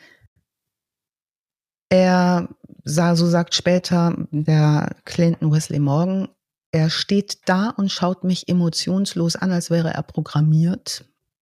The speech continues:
über den Moment, als er ihm zum ersten Mal im Foyer begegnet."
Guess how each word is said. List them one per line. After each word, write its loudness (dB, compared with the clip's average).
über 2
den 4
Moment, 2
als 0
er 0
ihm 2
zum -4
ersten -2
Mal 0
im 0
Foyer 0
begegnet." -8